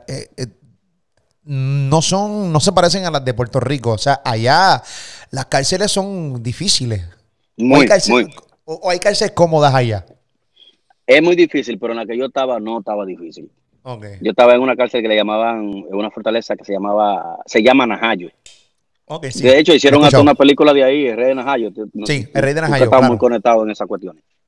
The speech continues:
Speaker 1: Sí.
Speaker 2: Y, y duré treinta días ahí porque yo tenía una, una, una pareja, y entonces quedamos,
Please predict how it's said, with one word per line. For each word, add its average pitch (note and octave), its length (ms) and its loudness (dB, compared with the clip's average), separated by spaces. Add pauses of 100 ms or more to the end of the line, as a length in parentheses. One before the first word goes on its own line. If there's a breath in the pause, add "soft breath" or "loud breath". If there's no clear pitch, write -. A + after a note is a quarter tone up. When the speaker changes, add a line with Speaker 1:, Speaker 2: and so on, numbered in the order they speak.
(140)
Speaker 1:
Sí. A2+ 200 -10 (600 loud breath)
Speaker 2:
Y, C#3+ 800 4 (300)
y C#3 200 -6
duré C3+ 180 -6
treinta D#3+ 240 -10
días E3 200 -4
ahí F3+ 120 -4
porque D#3 560 -6 (640)
yo E3 720 -4 (240)
tenía C#3+ 240 -4
una, D#3 220 -6
una, D3+ 260 -6
una D3+ 160 -4
pareja, D3 400 -6 (340)
y A#2 60 -14
entonces A#2+ 400 -6
quedamos, C3+ 760 -4